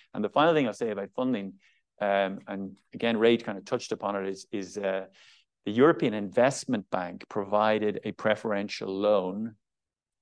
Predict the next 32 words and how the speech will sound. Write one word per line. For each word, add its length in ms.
to 300
BioNTech, 640
a 80
hundred 360
billion, 580
a 100
hundred 280
million 260
euro, 380
which, 360
uh, 320
was 220
part, 420
w-, 180
w-, 180
in 160
order 160
to 140
develop 400
the 160
M 120
R 120
N 100
A 140
vaccine 680
for 140
cancer 340
treatment. 420
But 120
as 180
it 100
happens, 560